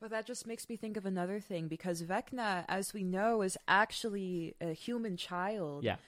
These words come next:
Speaker 1: that, through his malice and disgust with the world, developed his psychic ab-, abilities, and then once he was sent through the portal by El, became Vecna. What's to say that these other creatures were not also human at one point, too?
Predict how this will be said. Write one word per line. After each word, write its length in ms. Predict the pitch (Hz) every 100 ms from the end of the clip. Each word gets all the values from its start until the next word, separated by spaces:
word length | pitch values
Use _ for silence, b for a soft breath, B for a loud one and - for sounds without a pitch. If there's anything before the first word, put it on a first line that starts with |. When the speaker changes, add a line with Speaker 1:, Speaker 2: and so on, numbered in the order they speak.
| b b -
Speaker 1:
that, 580 | 180 175 175 160 -
through 240 | - 240 269
his 320 | 240 190 - _ - -
malice 600 | 165 160 185 185 165 185
and 100 | 156
disgust 640 | 151 - 160 156 175 -
with 120 | 156
the 100 | 147
world, 400 | 139 160 160 156
developed 480 | 165 151 165 175 -
his 160 | 165 -
psychic 400 | 160 151 175 160
ab-, 80 | - -
abilities, 800 | 156 147 156 170 123 123 147 175
and 100 | 160
then 180 | 160 160
once 260 | 185 202
he 60 | 226
was 140 | 175
sent 340 | - - 202 -
through 120 | 196
the 80 | 170
portal 420 | - 214 202 175
by 180 | 165 143
El, 420 | - 190 175 156 160 B B B
became 480 | 196 190 196 180 202
Vecna. 540 | 175 139 - 147 139 170 b b b
What's 260 | 214 208 -
to 60 |
say 200 | 196 208
that 120 | 202 190
these 160 | 190 -
other 240 | 180 196
creatures 500 | - 196 - 185 175
were 80 | 175
not 220 | 165 160
also 320 | 165 170 -
human 340 | 160 175 165 143
at 140 | 85
one 180 | 139 135
point, 300 | - 123 -
too? 400 | - 151 123